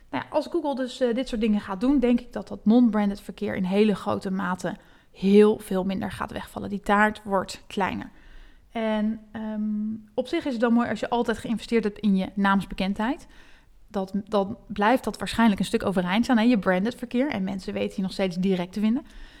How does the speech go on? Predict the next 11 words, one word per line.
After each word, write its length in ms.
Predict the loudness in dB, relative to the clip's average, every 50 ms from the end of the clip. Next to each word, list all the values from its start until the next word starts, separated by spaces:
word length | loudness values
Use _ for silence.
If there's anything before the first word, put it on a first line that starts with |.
| -16 -8
Heb 180 | -6 -4 -2
jij 160 | -2 -2 -2 0
de 80 | -2
afgelopen 460 | -2 -4 -6 -6 -8 -8 -6 -6 -4
jaren 360 | 0 2 2 2 2 2 2 2
jouw 180 | 2 2 2
bedrijf 400 | 2 0 0 2 2 2 2 2
gebouwd 440 | 0 -2 2 4 6 6 6 6 4
op 160 | 0 0 4
non-branded 720 | 6 6 8 8 8 8 8 8 6 6 6 6 4 2 0
verkeer 440 | -6 -8 -4 -2 0 0 0 -2